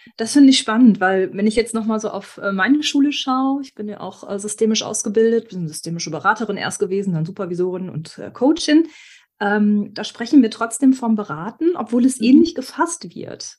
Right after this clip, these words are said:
Speaker 1: Also da,
Speaker 2: Mhm.
Speaker 1: ich gehe ja auch nicht in Teams und mache Ratschläge, ich mache auch,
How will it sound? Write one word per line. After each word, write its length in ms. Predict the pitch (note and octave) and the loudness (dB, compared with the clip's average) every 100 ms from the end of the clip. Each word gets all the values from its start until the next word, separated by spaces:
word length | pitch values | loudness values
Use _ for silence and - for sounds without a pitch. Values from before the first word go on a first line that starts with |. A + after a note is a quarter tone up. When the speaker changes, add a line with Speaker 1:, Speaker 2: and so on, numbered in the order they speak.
| _ | _
Speaker 1:
Also 240 | G#3 G3+ G#3 | -6 -2 2
da, 220 | G#3+ G#3+ | 4 6
Speaker 2:
Mhm. 260 | B3 C4+ - _ | 6 4 0 _
Speaker 1:
ich 180 | G#3 - | -12 -10
gehe 100 | G3 | -6
ja 120 | G3 | -6
auch 120 | - | 0
nicht 160 | C4 A#3 | 0 0
in 100 | G#3 | -2
Teams 360 | - G#3+ G#3+ G#3+ | 0 2 2 0
und 100 | F#3 | -12
mache 220 | F#3 - | -14 -6
Ratschläge, 480 | - B3+ C4 B3+ B3+ | -6 -4 -2 0 0
ich 120 | B3+ | -2
mache 120 | G3+ | -6
auch, 100 | - | -14